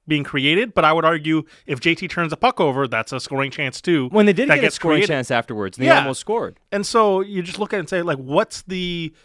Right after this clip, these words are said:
Speaker 1: standard then?
Speaker 2: Yeah.
Speaker 1: That's, like, when you have inconsistencies within sixty minutes, that to me is a way bigger issue than is officiating overall bad right now.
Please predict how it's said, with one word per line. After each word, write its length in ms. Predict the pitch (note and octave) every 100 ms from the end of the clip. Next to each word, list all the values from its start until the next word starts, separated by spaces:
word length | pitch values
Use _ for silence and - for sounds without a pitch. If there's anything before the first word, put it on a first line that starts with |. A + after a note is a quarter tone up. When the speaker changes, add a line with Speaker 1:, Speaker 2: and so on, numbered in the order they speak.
| _
Speaker 1:
standard 640 | - - D3+ D3 B2 G2+
then? 240 | F#2+ F2 -
Speaker 2:
Yeah. 220 | F#2+ - -
Speaker 1:
That's, 420 | E3 A#3+ C4+ - _ _ _ -
like, 140 | E3+
when 180 | D#3+ G#3
you 120 | B3+
have 160 | C4+ A#3
inconsistencies 720 | F3+ F#3+ E3+ E3+ - - D#3+
within 240 | D3 D3+
sixty 320 | - D3+ -
minutes, 400 | A2+ A2+ F3+ - - _ -
that 400 | B2+ E3+ G3+ -
to 100 | F#3
me 120 | F#3
is 100 | D3+
a 100 | C#3
way 500 | B2 A#2+ C#3 D#3 D#3+
bigger 320 | C#3+ C#3 C3
issue 360 | A#2+ - G3+ G#3
than 400 | C#3+ C3 B2 A2+ _ _ -
is 180 | E3+ D#3
officiating 540 | D3 E3 - D3 C#3
overall 640 | C#3+ C3 B2 A#2+ A#2 G#2 F#2
bad 480 | G#2+ G#2 A#2+ G#2+ F#2+
right 200 | F#2 F#2
now. 240 | F2 -